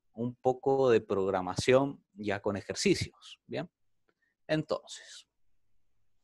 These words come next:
acá, vamos a ver.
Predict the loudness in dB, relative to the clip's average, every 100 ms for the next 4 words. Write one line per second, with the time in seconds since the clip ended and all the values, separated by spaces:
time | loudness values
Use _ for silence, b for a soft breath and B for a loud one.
0 | _ _ _ -14 -6 0 0 0 _ _
1 | _ _ -20 _ _ _ _ _ _ _
2 | _ _ _ _ _ _ _ _ _ _
3 | _ -12 -4 -4 0 2 4 2